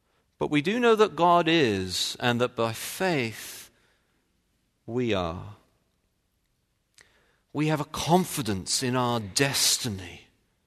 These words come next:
Yeah, the church at large may cravenly bow before the Nazis, but there is always a Bonhoeffer or two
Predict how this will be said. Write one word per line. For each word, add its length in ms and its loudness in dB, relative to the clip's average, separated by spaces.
Yeah, 320 0
the 120 -6
church 500 4
at 160 -4
large 580 4
may 520 4
cravenly 1000 6
bow 540 4
before 440 2
the 100 -2
Nazis, 960 -4
but 160 -2
there 140 4
is 120 2
always 720 4
a 220 6
Bonhoeffer 960 4
or 200 2
two 500 -8